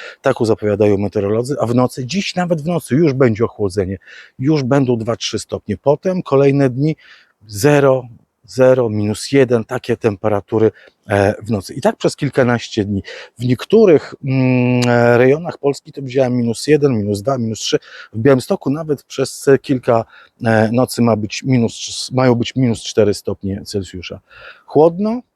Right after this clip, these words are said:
porywisty wiatr, silny wiatr, e, ma, e, być i opadu de-, opady deszczu ze śniegiem i śniegu.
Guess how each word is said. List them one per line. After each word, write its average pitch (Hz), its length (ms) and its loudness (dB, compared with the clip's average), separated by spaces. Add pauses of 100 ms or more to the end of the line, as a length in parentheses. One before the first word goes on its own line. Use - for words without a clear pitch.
(960)
porywisty 139 840 2
wiatr, 120 400 -2
silny 123 500 2
wiatr, 113 540 0
e, 110 260 4
ma, 113 360 2 (180)
e, 110 220 0
być 147 400 0 (300)
i 202 240 2 (340)
opadu 143 540 0
de-, 95 280 0
opady 113 380 0
deszczu 131 440 0
ze 101 140 0
śniegiem 127 520 -2 (320)
i 131 80 -2
śniegu. 92 440 0